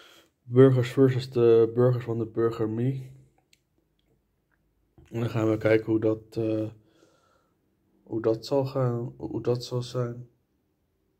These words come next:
Hij is aardig groot. En, eh,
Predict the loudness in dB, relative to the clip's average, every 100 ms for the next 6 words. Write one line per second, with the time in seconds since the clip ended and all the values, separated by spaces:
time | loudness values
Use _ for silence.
0 | _ -14 -14 -10 -8 -8 -8 -2 2 2
1 | 0 -8 -14 _ _ _ _ -8 -6 -6
2 | -6 -8 -8